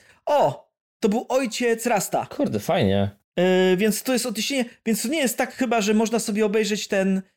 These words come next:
Speaker 1: e, p-, nie obejrzeć poprzednich sezonów albo po prostu dostaniesz jakieś smaczki z poprzednich sezonów.
Speaker 2: Znaczy, to one się nie łączą ze sobą mimo wszystko.
Speaker 1: Nie, no łączą się, bo się pojawiają też z pierwszego sezonu ta rodzina, która,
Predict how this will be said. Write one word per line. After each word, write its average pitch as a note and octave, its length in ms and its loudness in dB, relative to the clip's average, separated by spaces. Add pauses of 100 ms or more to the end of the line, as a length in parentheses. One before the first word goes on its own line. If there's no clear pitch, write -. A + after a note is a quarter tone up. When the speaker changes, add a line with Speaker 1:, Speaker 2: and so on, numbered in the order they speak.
(360)
Speaker 1:
e, F#3 160 2
p-, F#3 180 -6 (320)
nie G3+ 180 2
obejrzeć G#3+ 320 0
poprzednich G#3+ 420 -4
sezonów G#3+ 400 -4
albo G3+ 200 0
po - 160 -12
prostu G3+ 260 -6
dostaniesz G3+ 280 -6
jakieś G#3 180 -10
smaczki - 340 -6
z - 40 -20
poprzednich D#3+ 360 -10
sezonów. D#3 420 -6 (220)
Speaker 2:
Znaczy, E3+ 500 -2
to G3+ 140 4
one G3 160 2
się F#3+ 160 0
nie G3+ 100 4
łączą G3+ 320 2
ze D3+ 80 2
sobą D3 220 0
mimo C3 220 2
wszystko. F#2+ 520 -2
Speaker 1:
Nie, C4+ 240 2
no A#3+ 100 2
łączą D#4 300 2
się, B3 140 -2
bo A3 80 0
się G3+ 140 0
pojawiają A3 520 2
też G#3 160 -2
z - 60 -12
pierwszego G#3 380 -4
sezonu G3 300 -2
ta G3 100 -2
rodzina, F#3 360 0
która, D3+ 360 -2